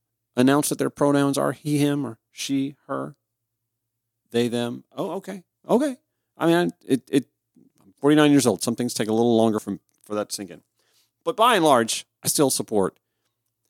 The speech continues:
the trans community, the non-binary, non-bin-, easy for me to say, non-binary community. But mark my words, those of us left of center,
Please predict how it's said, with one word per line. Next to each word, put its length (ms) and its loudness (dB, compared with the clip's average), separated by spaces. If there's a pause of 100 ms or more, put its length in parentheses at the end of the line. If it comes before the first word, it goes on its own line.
(120)
the 400 -4
trans 320 -2
community, 600 -6 (480)
the 280 -4
non-binary, 760 -4 (100)
non-bin-, 480 0 (800)
easy 200 -4
for 140 -10
me 120 -6
to 80 -10
say, 220 -4 (260)
non-binary 1000 2
community. 580 -2 (1000)
But 400 0 (380)
mark 200 2
my 100 4
words, 560 4
those 220 2
of 80 -2
us 240 2
left 180 -2
of 80 -6
center, 380 0